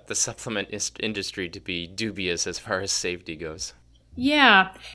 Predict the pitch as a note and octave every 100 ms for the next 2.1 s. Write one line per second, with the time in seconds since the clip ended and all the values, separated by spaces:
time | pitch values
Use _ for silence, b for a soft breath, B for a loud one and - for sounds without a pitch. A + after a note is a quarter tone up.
0 | - - A#3 B3+ B3 C4+ C#4+ B3+ G3 G#3
1 | A#3 A3 F#3 E3 D#3+ - B3 B3+ C#4+ D4
2 | -